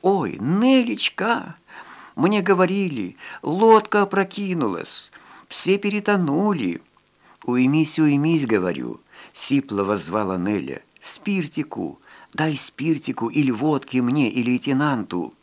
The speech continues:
«Есть, есть, я прихватила, я догадалась». Сбегала к лодке и на ходу, развинчивая пробку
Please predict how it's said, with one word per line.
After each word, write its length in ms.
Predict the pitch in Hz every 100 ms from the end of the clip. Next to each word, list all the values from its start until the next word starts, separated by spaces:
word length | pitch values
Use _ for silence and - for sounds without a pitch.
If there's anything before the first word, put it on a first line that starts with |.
| _ _ _ _
«Есть, 580 | - 156 214 127 - -
есть, 380 | - 107 120 -
я 80 | -
прихватила, 1000 | 170 - 170 190 - 196 220 160 - - - -
я 140 | - 160
догадалась». 1120 | 185 208 185 214 226 196 143 101 - - - _ _ _ _ -
Сбегала 600 | - - 175 143 127 120
к 200 | - -
лодке 580 | 185 180 - 82 60 - - - _
и 100 | -
на 140 | 202 180
ходу, 240 | 180 160
развинчивая 680 | 147 127 120 139 - 95 87
пробку 760 | - - - 214 214 - 185